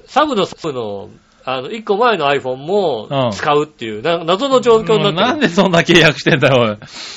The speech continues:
Speaker 2: おい。おー。
Speaker 1: あの、仕事用のラインと、
Speaker 2: うん。
Speaker 1: あの、プライベートのラインを分けてる。
Speaker 2: 使い分ける必要ないだろ、お前。
Speaker 1: ラ-、分けてるんで。
Speaker 2: おー。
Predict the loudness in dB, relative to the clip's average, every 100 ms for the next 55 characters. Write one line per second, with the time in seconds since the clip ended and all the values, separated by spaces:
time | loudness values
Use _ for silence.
0 | -20 -8 2 6 6 6 4 2 -4 -10
1 | _ -4 -4 -4 -6 -4 -4 -6 -10 -18
2 | _ -10 -6 -4 -2 -2 0 0 0 2
3 | 2 4 4 4 0 -6 2 4 4 2
4 | 2 2 0 -8 -20 -20 _ _ _ -4
5 | -2 -2 -6 -8 -8 -4 2 2 2 2
6 | 2 4 4 4 2 2 6 6 6 0
7 | 0 -6 0 2 4 4 4 4 4 4
8 | 6 6 6 8 8 10 8 8 6 8
9 | 8 6 2 -2 2 4 4 2 2 0
10 | -4 -6 4 8 8 8 8 6 4 2